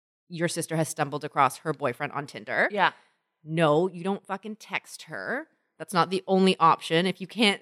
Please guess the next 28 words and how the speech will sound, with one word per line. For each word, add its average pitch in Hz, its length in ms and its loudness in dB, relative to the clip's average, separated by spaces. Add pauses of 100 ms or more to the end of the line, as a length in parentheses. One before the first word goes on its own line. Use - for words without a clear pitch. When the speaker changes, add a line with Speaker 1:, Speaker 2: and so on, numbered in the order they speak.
(160)
Speaker 1:
see 220 300 2
her 214 200 4
in 196 100 0
person, 185 440 0
then 160 160 -4
you 165 120 -6
pick 165 300 -12
up 165 140 2 (280)
the 175 80 -14
fucking 170 340 -4
phone 160 540 4
and 151 400 -6 (480)
you 160 100 -12
call 151 260 2
her, 147 240 0
or 226 160 4
you 220 100 -2
text 214 280 -2
her 208 80 -2
first 196 220 -8
and 170 80 -14
say, 165 140 -2
"When 160 180 -4
are 165 60 -4
you 156 100 -10
free 156 180 -18
to 120 60 -18
chat?" 135 420 0